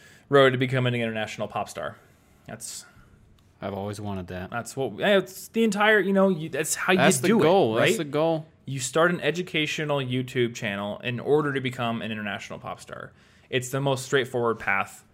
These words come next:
Speaker 1: proven track record. Many people have done it.
Speaker 2: I'm gonna be the next Lizzie McGuire.
Speaker 1: As you should be.
Speaker 2: The character, not the actress.
Speaker 1: Like, oh, like the cartoon
Speaker 2: Yeah,
Speaker 1: character?
Speaker 2: I'm gonna be that.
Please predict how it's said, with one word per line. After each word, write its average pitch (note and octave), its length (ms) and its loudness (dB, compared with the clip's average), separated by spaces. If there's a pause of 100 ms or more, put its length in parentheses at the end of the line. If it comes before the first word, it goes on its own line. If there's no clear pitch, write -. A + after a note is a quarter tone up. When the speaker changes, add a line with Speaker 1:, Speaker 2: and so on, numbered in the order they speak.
(240)
Speaker 1:
proven D#3+ 360 2
track A#2+ 320 0
record. G#2+ 380 -4
Many A#2+ 240 -4
people A#2+ 300 -8
have G2+ 100 -8
done F#2+ 180 -10
it. - 120 -14
Speaker 2:
I'm G2+ 160 0
gonna C3+ 180 0
be C3+ 100 0
the C3+ 120 -2
next C3+ 280 -2
Lizzie B2+ 240 0
McGuire. A#2+ 520 2 (840)
Speaker 1:
As G#2 260 -10
you A#2 80 -4
should F#3+ 240 2
be. - 260 -14 (520)
Speaker 2:
The B2 80 -6
character, A2 480 -2
not F#2+ 340 -6
the G#2 240 -8 (120)
actress. F#2+ 400 -8
Speaker 1:
Like, A#2+ 260 -2 (100)
oh, C#3+ 180 8
like B2 200 4
the B2+ 80 -4
cartoon C3 320 0
Speaker 2:
Yeah, C#3 60 -8
Speaker 1:
character? D3+ 340 0
Speaker 2:
I'm G3+ 240 -4
gonna G3 140 -10
be F3+ 100 -8
that. F3 240 -12